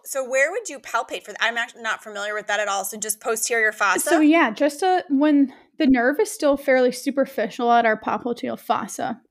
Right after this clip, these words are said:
Speaker 2: and then it dives deep into our, the deep muscle compartment.
Speaker 1: Yeah.
Speaker 2: And it dives deep to this thing called the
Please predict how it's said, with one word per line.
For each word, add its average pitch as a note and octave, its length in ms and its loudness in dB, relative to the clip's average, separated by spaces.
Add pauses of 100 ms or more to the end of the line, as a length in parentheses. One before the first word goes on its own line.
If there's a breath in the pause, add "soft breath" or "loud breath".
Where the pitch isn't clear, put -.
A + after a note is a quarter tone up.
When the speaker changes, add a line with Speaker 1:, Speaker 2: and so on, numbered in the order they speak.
Speaker 2:
and B3 160 4
then B3+ 80 2
it B3+ 180 -2
dives A#3 440 2
deep A#3 340 -4
into A#3 520 0 (840 loud breath)
our, A#3 100 4 (220)
the B3 180 2
deep B3 360 -2
muscle A#3+ 400 0
compartment. D4 720 0 (540 loud breath)
Speaker 1:
Yeah. G3 260 0
Speaker 2:
And B3+ 140 4
it A#3 160 -4 (160)
dives A#3 380 0
deep A#3 200 -4
to B3 80 0
this A3+ 160 -4
thing A#3 140 -4
called A3 380 -4
the A3+ 300 -2